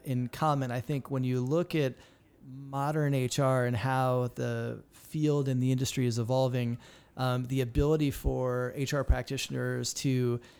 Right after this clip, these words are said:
continue to kind of develop their skills and, and keep pace with the changes that are happening all around us is vital. And you had a quote that I read that, that really stood out to me, which was, "Learning is the true currency of today's economy."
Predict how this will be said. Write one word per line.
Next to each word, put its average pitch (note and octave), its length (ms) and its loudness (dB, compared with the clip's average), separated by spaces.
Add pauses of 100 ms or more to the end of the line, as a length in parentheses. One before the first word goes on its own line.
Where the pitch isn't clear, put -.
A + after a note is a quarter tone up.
(220)
continue D3 640 2
to C3 540 0
kind B2+ 180 0
of A#2+ 240 0
develop C3 560 2
their B2+ 160 0
skills A#2+ 680 0 (320)
and, C3 400 2
and C3+ 180 2
keep D#3+ 240 0
pace C#3 320 6
with C3 120 0
the C3 80 -4
changes C3+ 400 4
that C3 80 -2
are B2+ 40 4
happening B2+ 340 2
all B2 120 2
around D#3+ 320 4
us B2+ 180 -2
is A#2+ 280 -4
vital. B2 360 0 (300)
And D#3+ 220 4
you F#3+ 200 2
had G#3 80 4
a D#3+ 60 2
quote A#3 500 2
that D#3 120 -2
I D3 120 4
read C#3 380 2
that, B2+ 380 -2
that D3+ 120 -6
really F3+ 220 4
stood - 260 0
out C#3 200 0
to C#3 120 -2
me, C3 180 2
which A#2+ 200 0
was, B2+ 240 0 (480)
"Learning F3 400 4
is C#3 160 2
the C#3 80 0
true C#3+ 240 0
currency C3+ 580 0
of A#2+ 80 -2
today's B2 280 0
economy." A2+ 520 -2